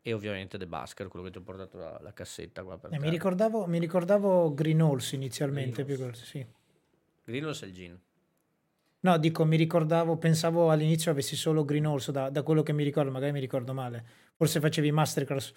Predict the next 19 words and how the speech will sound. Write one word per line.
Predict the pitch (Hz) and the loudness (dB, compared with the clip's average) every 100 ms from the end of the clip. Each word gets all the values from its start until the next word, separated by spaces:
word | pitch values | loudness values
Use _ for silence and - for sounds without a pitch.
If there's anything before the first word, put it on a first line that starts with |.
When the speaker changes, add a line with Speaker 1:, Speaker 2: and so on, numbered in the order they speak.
| - - - | -20 -20 -14
Speaker 2:
sul | - 156 | -6 -2
Green | 151 151 | 0 0
Speaker 1:
Abbiamo | 151 139 | -2 -2
Speaker 2:
Halls. | 104 | -4
Speaker 1:
fatto | 113 107 101 | -6 -8 -10
masterclass | 92 - 98 95 - | -10 -10 -10 -10 -10
anche | 90 92 | -12 -12
su | - | -12
Green | 90 113 127 | -10 -8 -6
Halls, | 104 - | -8 -10
certo. | 101 104 107 87 85 _ _ | -8 -8 -8 -12 -14 _ _
Vabbè, | - 95 | -16 -14
Green | 101 101 | -14 -14
Halls | 90 95 | -16 -20
è | |
un | 92 - | -20 -20
gin | - 92 | -16 -14
della | 90 | -14
Madonna. | 101 113 82 | -14 -16 -16